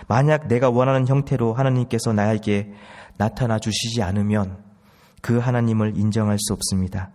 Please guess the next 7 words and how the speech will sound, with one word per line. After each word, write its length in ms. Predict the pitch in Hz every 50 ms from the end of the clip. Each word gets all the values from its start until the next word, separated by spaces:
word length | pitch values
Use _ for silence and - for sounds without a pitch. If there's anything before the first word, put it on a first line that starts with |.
| - _ _ - - - - - - - - - - - _ _
하나님을 800 | - - 143 139 135 135 135 127 127 123 120 117 110 107 98 - - - - -
조정하려는 840 | - 120 113 113 131 120 117 113 110 101 104 104 98 95 98 - - - - - - -
이런 260 | 117 120 127 127 123
생각과 800 | 120 - - 131 123 117 127 117 - - - 113 107 107 104 101 -
이미지는 680 | 95 104 110 113 110 - 101 98 101 98 95 95 95 - - - - - _ _ _ -
분명 580 | - - 117 117 117 127 123 120 120 117 117 117
우상입니다. 720 | 107 104 - 120 113 107 98 92 92 95 - 95 90 -